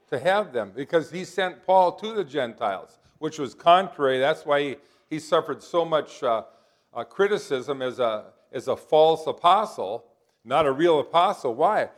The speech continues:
Because he went to the Gentiles, and that was his ministry. And God withheld his, his, your rightful judgment. He granted you mercy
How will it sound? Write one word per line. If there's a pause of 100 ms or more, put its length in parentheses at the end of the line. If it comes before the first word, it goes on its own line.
(220)
Because
he
went
to
the
Gentiles, (420)
and
that
was
his
ministry. (480)
And
God
withheld
his, (160)
his,
your
rightful
judgment. (320)
He
granted
you
mercy